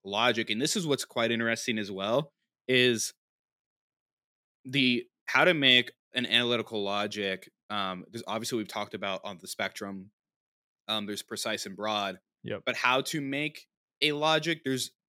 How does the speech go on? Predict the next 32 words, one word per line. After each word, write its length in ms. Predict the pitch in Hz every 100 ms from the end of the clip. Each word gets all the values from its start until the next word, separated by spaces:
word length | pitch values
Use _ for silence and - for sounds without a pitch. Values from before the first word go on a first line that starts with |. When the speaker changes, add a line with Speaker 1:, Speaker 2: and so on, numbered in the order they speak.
| _
Speaker 1:
we, 220 | 113 135 -
that 200 | 131 -
can 340 | 135 139 156
be 300 | 123 113 107
learned 500 | 107 110 113 98 87 _
from 560 | - - 107 104 98 95 _ _ _
an 120 | 113
analyst 360 | 104 104 101 104
or 140 | 110
a 40 | 104
D 120 | 101
E, 260 | 101 95 98
whoever's 320 | 101 113 104
creating 360 | - 104 98 107
that 140 | 95
detection. 580 | 92 - 110 - 175 190 _ _ _ _
However, 260 | 127 147 143
I 40 |
would 140 | 139
say 140 | - 127
it's 120 | 123
harder 480 | - 143 127 98 104
because 240 | 113 117 107
there's 180 | 107 104
less, 300 | 127 - - -
uh, 380 | 104 101 92 92
either 260 | 113 107 101
classes 560 | - - 117 120 131 104
or 80 | 90 -
courses 360 | 117 117 117 -
out 260 | 101 113
there 320 | 151 170 190